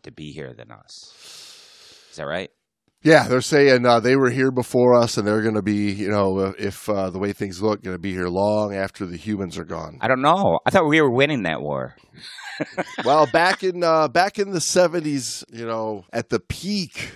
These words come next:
Speaker 2: of it, particularly when Jaws came out,
Speaker 1: Mm-hmm.
Speaker 2: you know, and even up before then, you know, it, Jaws kinda came out, like, as, as a movie, like, in fear of, of sharks already, and kinda preyed on a,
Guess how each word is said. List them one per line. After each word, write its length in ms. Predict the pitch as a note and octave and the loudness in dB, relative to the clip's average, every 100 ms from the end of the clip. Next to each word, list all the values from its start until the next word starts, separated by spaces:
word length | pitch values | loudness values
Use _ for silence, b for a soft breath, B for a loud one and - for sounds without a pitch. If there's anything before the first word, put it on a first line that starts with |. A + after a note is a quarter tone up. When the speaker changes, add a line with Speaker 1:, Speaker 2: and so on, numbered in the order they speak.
| - | -8
Speaker 2:
of 140 | G#2 | -4
it, 200 | G2 G2+ | -4 -6
particularly 760 | - G#2 - - D3+ C3 B2 A2+ | -8 -10 -8 -4 -2 0 0 -2
when 180 | G2 F2 | -4 -6
Jaws 460 | F#2 G#2+ C#3+ E3 | 0 4 4 2
came 260 | - F2 D#2 | -4 -12 -12
out, 260 | D#2 D#2 _ | -18 -20 _
Speaker 1:
Mm-hmm. 380 | E2+ C#2+ D2+ D#2 D#2 _ _ _ | -20 -16 -14 -14 -16 _ _ _
Speaker 2:
you 80 | G2+ | -6
know, 160 | G#2 G2+ | -2 -2
and 220 | A2 A#2+ | -2 -4
even 280 | F3 F#3+ F3+ | -4 0 0
up 140 | D3 | 0
before 540 | A#2 - - D#3 E3+ | -4 -8 -2 0 0
then, 240 | C#3 G2 F2 | -2 -6 -8
you 80 | F2+ | -10
know, 220 | F#2+ G2 | -10 -10
it, 260 | F#2 F#2 F#2 | -12 -14 -8
Jaws 380 | C#3+ G#3 A#3+ | -2 -2 -2
kinda 260 | - C#3+ A2+ | -4 -6 -6
came 340 | - C#3 B2+ | -8 -6 -4
out, 360 | G#2+ C3+ G#2+ D#2 | 0 2 0 -4
like, 260 | F#2+ F#2 _ _ _ _ | -12 -14 _ _ _ _
as, 260 | - G2 E2 | -8 -8 -6
as 220 | G#2 F#2+ | -8 -8
a 80 | F#2+ | -8
movie, 400 | F2 G#2 G2 G2+ | -6 -6 -6 -8
like, 240 | F2 F2 - | -8 -12 -8
in 240 | B2+ B2+ | -6 -6
fear 760 | F#2+ - - A#2 C#3 C3 A2 F2 | -8 -16 -12 -4 -4 -2 -6 -8
of, 440 | - G2 F#2+ D#2+ _ b b b - | -6 -4 -4 -10 _ b b b 0
of 200 | A2+ G2+ | 0 0
sharks 440 | - B2 A2 - | 2 4 4 0
already, 380 | G2+ F#2 A#2 G#2 | 0 2 2 0
and 80 | F#2 | -2
kinda 260 | A#2 G2 | -2 -2
preyed 840 | - - - A#2+ C3+ C#3 A2+ G2 | -6 -16 -6 0 2 2 0 -4
on 240 | F2 F#2 F2+ | -4 -4 -4
a, 180 | F2 | -6